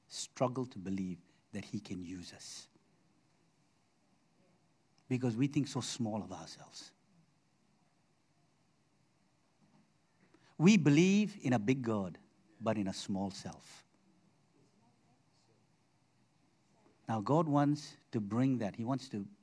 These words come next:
bring that to a balance. That we need to be big because he's big. Amen. We need to be big because he's big.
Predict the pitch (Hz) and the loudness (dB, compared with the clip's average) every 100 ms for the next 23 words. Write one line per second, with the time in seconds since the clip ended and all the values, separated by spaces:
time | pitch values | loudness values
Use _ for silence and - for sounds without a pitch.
0 | - 123 127 117 - 104 95 101 95 87 | -4 -2 -2 -4 -8 -8 -4 -4 -4 -10
1 | - - _ _ _ _ _ _ _ _ | -16 -20 _ _ _ _ _ _ _ _
2 | - 135 208 226 160 131 135 - - - | -6 0 2 2 -2 -2 -2 -4 -12 -16
3 | 101 120 160 104 98 117 98 113 90 85 | 0 2 2 0 -4 -4 -4 -4 -6 -6
4 | 76 62 - - _ _ _ _ _ _ | -12 -14 -20 -20 _ _ _ _ _ _
5 | _ _ _ _ _ _ _ _ - 101 | _ _ _ _ _ _ _ _ -8 -6
6 | 120 123 _ _ _ _ _ _ _ 135 | -6 -10 _ _ _ _ _ _ _ 2
7 | 175 147 120 113 127 110 95 - 104 92 | 2 2 0 2 2 0 -4 -4 -4 -4
8 | - - 82 82 | -8 -10 -10 -10